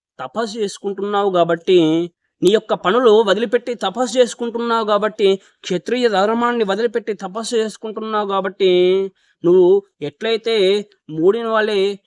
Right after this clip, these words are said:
మూడు వలె ఎట్లయితే తపస్సు చేసుకుంటున్నావో, అలాగే మూఢత్వం కలటువంటి జీవిలాగా నేను ఎట్లయితే దాహం కోసం నీ దగ్గరికి వచ్చి అడిగానో, అట్లాంటి దాహంలోనే ఇబ్బంది పడి ఉండేటువంటి పరిస్థితుల్లో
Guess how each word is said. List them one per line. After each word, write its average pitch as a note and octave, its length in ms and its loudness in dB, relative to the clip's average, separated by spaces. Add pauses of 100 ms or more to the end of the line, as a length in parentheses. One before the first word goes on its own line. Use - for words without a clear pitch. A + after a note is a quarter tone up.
(120)
మూడు F3 360 0
వలె A3 320 2
ఎట్లయితే G3 400 -4
తపస్సు G3 380 -10
చేసుకుంటున్నావో, F#3+ 880 -4
అలాగే F3+ 600 0 (200)
మూఢత్వం A3+ 600 0
కలటువంటి G#3 680 -4
జీవిలాగా F#3+ 920 -4 (340)
నేను F3 160 2
ఎట్లయితే A3+ 360 -4
దాహం G3+ 440 -2
కోసం A#3 400 -2
నీ G#3+ 240 -6
దగ్గరికి F3+ 400 -4
వచ్చి A3+ 260 -6
అడిగానో, G#3 560 0 (300)
అట్లాంటి A3+ 320 -4
దాహంలోనే G#3+ 960 0 (320)
ఇబ్బంది G3+ 360 0
పడి G#3+ 500 2 (720)
ఉండేటువంటి G#3+ 500 -2
పరిస్థితుల్లో A3 920 0